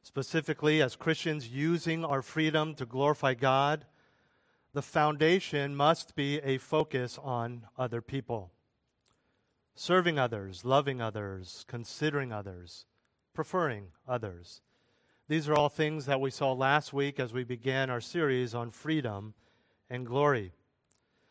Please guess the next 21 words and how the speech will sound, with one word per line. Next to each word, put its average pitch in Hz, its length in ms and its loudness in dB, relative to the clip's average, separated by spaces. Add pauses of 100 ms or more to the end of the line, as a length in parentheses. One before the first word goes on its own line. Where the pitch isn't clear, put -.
(420)
And 180 100 -2
we 190 100 4
have 262 200 4
to 214 100 6
understand 160 680 2
that 131 200 2
when 135 380 0 (960)
God 143 420 6
in 135 140 2
His 127 280 0
Word 139 380 2
explains 143 960 -2
or 117 280 -4 (320)
lays 143 520 2
out 143 300 4
these 139 280 -6
truths 151 400 -2
for 135 260 0
us 135 280 4
to - 120 -10
follow, 151 640 6